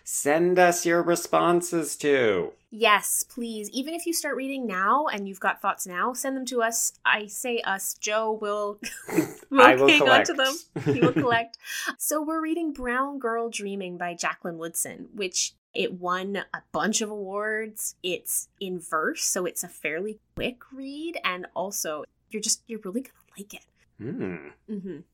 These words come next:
Speaker 1: Yeah, so if you want to get a hold of us to give us your reactions to Brown Girl Dreaming as you begin to read along with us,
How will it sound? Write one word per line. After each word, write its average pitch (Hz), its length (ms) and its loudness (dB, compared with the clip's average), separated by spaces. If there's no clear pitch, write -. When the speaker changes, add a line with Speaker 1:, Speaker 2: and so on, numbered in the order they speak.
Speaker 1:
Yeah, 143 280 -4
so 104 440 2
if 110 220 -2
you 110 300 0
want 107 380 -4
to 101 280 -8
get 92 220 -4
a 87 140 -6
hold 143 320 -2
of 90 120 -4
us 82 280 -6
to 92 180 -12
give 151 260 -2
us - 160 -6
your 92 80 -6
reactions 78 600 -8
to - 100 -8
Brown 87 240 -10
Girl 82 220 -8
Dreaming 90 420 -10
as 98 260 -10
you 107 80 -6
begin 90 320 -10
to 90 140 -14
read 92 160 -8
along 104 320 -4
with 87 180 -8
us, 92 240 -4